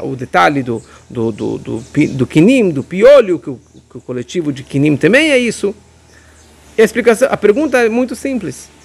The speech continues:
Se o Rashi é Pshutó Shel Mikra, o Rashi deveria trazer primeiro a segunda explicação, que descreve Pshutó, que literalmente Kinam, a, a, a Tzfardeia significa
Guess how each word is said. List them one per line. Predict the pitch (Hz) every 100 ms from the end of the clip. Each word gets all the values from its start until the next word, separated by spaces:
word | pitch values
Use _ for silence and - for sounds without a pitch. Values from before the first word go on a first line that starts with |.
| _ _ _ - - - - -
Se | -
o | 165
Rashi | 214 294 -
é | 214 240 233
Pshutó | - 165 208
Shel | 196 202
Mikra, | 202 202 226 214 175 208 - - -
o | - 151
Rashi | 185 226 185
deveria | 175 170 202
trazer | 190 156 190
primeiro | 165 175 220 208 165
a | - 156
segunda | - 139 151 165
explicação, | 151 160 156 160 - 165 214 - _ _ _ - - -
que | 202
descreve | 180 - 214 208 180
Pshutó, | - - 220 - 165 156 190 - _ _ -
que | 208
literalmente | 247 269 254 285 294 -
Kinam, | - 247 262 262 247 233 220 190 - _
a, | -
a, | 190 180 196
a |
Tzfardeia | 185 - 226 185 269 247
significa | - 214 208 202 - 247 - 214 196 160